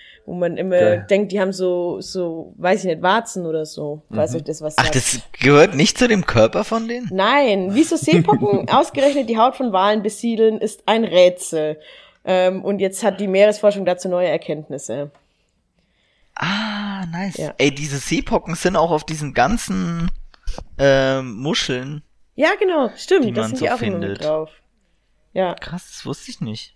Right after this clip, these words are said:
Speaker 1: Ja, also ist eigentlich, es ist wirklich, äh, ein wilder Rundumschlag. Äh,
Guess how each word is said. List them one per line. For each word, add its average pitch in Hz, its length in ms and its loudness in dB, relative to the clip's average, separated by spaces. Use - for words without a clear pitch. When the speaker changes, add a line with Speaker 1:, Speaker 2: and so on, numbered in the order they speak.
Speaker 1:
Ja, 185 240 4
also 214 200 2
ist 240 140 -2
eigentlich, 285 560 0
es 226 140 0
ist 254 180 -8
wirklich, 311 420 -2
äh, 233 60 0
ein 233 280 -4
wilder 302 340 4
Rundumschlag. 226 920 0
Äh, 202 120 -2